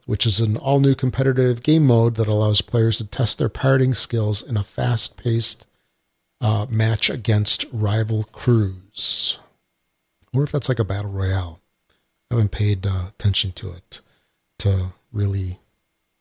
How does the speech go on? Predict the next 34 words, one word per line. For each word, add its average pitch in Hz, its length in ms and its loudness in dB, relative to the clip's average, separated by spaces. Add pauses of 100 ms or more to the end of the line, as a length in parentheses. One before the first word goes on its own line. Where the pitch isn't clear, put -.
(120)
know 135 180 8
that, 107 320 2
but, 104 320 -4
uh, 107 300 -2 (160)
maybe 139 240 0
it 127 80 -4
sounds 123 280 -2
like 113 220 -4
it 107 80 -6
might 104 180 -4
be. 110 200 -20 (1300)
So, 107 540 2
but, 113 300 -2
uh, 117 100 4
Sea 139 220 4
of 127 80 2
Thieves 120 280 0
is 107 120 0
already 107 380 2
available 98 680 -4 (120)
in 110 160 -2
its - 440 -2
regular 110 320 2
format 101 460 -2
and 107 160 -4
then 98 180 -6
the 101 140 -6
stuff - 300 -2
that 113 180 -8
was 107 340 -2 (360)
released 104 520 2
up 104 120 -6
until 104 280 -4
now. 110 220 -18